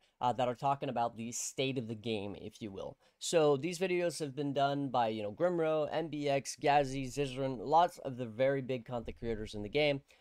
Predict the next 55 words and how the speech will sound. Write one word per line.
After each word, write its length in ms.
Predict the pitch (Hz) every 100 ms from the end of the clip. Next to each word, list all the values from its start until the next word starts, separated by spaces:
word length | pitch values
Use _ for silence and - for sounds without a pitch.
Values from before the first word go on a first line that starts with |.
| _
uh, 80 | 139
so 120 | 139
I 60 | 156
thought 200 | 208 202
I'd 100 | 160
chime 320 | - 156 135
in 140 | 131 120
with 180 | 113
my 200 | 113 104
own. 200 | 113 101 - _ _
Now 120 | 165
the 100 | 175
difference 380 | 208 - 269 -
is 100 | 185
a 60 | 185
lot 160 | 196
of 80 | 220
these 180 | 214 165
videos, 460 | 156 135 117 170
while 100 | 120
I 100 | 120
thought 240 | 117 127 120
they 100 | 127
were 120 | 117
good 340 | 107 110 120
and 160 | - 120
everybody 360 | 113 135 143 139
really 240 | 127 127
shared 320 | - 123 117
the 40 | 113
same 280 | - 104
sentiment, 500 | 110 190 214 - 247 - _ _ _ _ _ _ _ _ -
I 40 | -
thought 160 | 208
most 280 | 147 208 -
of 60 | 123
them, 320 | 113 123 120 _
or 180 | 120 98
all 200 | 107 151
of 100 | 110
them 160 | 107 107
really, 240 | 123 120
were 200 | 107 120
very 300 | 107 110 120
surface 460 | - 127 110 131 -
level, 360 | 202 123 - _ _ _
right? 260 | - 135 147 _ _ _
Uh, 220 | 123 120 117
Grimro's 580 | 117 202 196 170 139 127
was 280 | 135 135 117
the, 100 | 120
the 160 | 110 110 110 - _
biggest, 340 | 165 175 170
ex-, 340 | 135 - - -
uh, 460 | 120 113 104 101